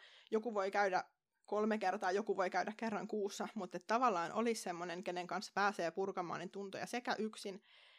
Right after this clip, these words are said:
et, että yhdessä, että mun mies jotenkin ei ole sit kokenut sitä omaksi jutuksen ja hän ei ole niissä tapaamisissa ollut mukana, mut mä koen, että mä en olisi selvinnyt siitä raskaudesta, koska mähän sit aloin pelkäämään tietysti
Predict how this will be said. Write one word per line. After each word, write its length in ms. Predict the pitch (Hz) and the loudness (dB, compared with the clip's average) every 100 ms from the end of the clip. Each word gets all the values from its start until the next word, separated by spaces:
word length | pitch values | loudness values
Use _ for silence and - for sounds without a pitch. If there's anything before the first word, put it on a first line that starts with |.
| _ _ - | _ _ -8
et, 180 | 190 - _ _ _ | -8 -10 _ _ _
että 260 | 185 208 202 | -6 -4 -4
yhdessä, 420 | 202 202 202 196 | -4 -4 -4 -4
että 120 | 175 | -6
mun 100 | 190 | -6
mies 260 | 180 185 214 | -4 -2 -4
jotenkin 340 | 190 180 175 - | -6 -6 -8 -6
ei 180 | 170 | -4
ole 60 | 180 | -4
sit 180 | 202 - | -6 -8
kokenut 340 | 208 220 196 | -4 -2 -2
sitä 140 | 220 185 | -2 -2
omaksi 280 | 190 196 | -4 -4
jutuksen 340 | 190 196 - 180 | -6 -6 -6 -8
ja 80 | 190 | -6
hän 180 | 185 | -6
ei 100 | 185 | -6
ole 80 | 190 | -6
niissä 200 | 190 214 | -6 -6
tapaamisissa 540 | 214 202 196 208 185 202 | -4 -4 -2 -4 -4 -4
ollut 220 | 196 202 | -4 -6
mukana, 380 | 196 190 185 208 - - - - - | -8 -6 -6 -6 -12 -20 -20 -18 -8
mut 320 | 190 - - _ _ _ 185 | -8 -8 -16 _ _ _ -8
mä 100 | 208 | -4
koen, 260 | 202 196 190 | 0 0 0
että 240 | 208 - | -4 -4
mä 200 | 175 180 | -2 -2
en 140 | 165 - | -2 -6
olisi 420 | 170 190 175 - _ - | -6 -6 -8 -12 _ -6
selvinnyt 720 | 202 202 202 180 180 - - - | -2 0 0 -4 -8 -10 -18 -10
siitä 280 | 202 175 | -8 -4
raskaudesta, 760 | 185 208 - 208 190 214 - 196 - _ _ _ _ - - | -4 -4 -4 -2 -2 -4 -2 -4 -4 _ _ _ _ -16 -6
koska 280 | 185 208 185 | -4 -2 -2
mähän 260 | 185 175 | 0 -2
sit 160 | 202 - | -4 -4
aloin 240 | 185 - | -4 -4
pelkäämään 580 | 202 190 208 - - - | -2 -4 -2 -4 -4 -4
tietysti 480 | 196 185 202 - 196 | -4 -4 -6 -6 -8